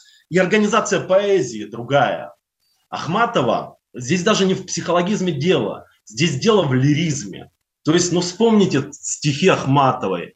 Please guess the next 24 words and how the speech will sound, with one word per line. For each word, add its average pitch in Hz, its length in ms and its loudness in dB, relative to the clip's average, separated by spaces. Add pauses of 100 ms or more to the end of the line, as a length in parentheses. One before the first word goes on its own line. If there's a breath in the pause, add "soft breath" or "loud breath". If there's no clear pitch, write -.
(140 soft breath)
«Сжала 156 400 2
руки 170 380 2
под 170 260 -2
темной 175 400 0
вуалью. 156 760 0 (200 loud breath)
Отчего 185 560 0
ты 170 100 -4
сегодня 151 520 -2
бледна? 143 680 0 (260 loud breath)
От - 220 -6
того, 165 280 2
что - 200 -4
я 165 200 2
терпкой 160 420 2
печалью 156 840 0 (160 loud breath)
напоила 160 640 0
его 143 380 2
до 135 100 0
пьяна. 143 680 -6 (200 loud breath)
Как 156 160 0
забуду, 165 560 4
он 175 160 4
вышел, 165 480 0
шатаясь, 170 720 0